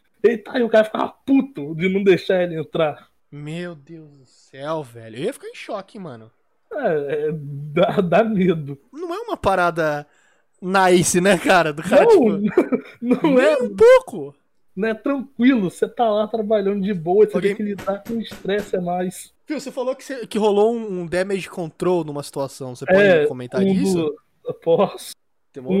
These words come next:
Speaker 1: Um,
Speaker 2: então.
Speaker 1: um dos concorrentes, aqui na cida-, aqui na cidade tem uma parada maravilhosa, que é o,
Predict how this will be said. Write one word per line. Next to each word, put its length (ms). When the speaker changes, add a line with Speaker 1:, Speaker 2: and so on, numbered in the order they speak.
Speaker 1:
Um, 140
Speaker 2:
então. 300
Speaker 1:
um 180
dos 560
concorrentes, 1000
aqui 260
na 100
cida-, 320
aqui 200
na 100
cidade 320
tem 120
uma 240
parada 380
maravilhosa, 1040
que 80
é 60
o, 520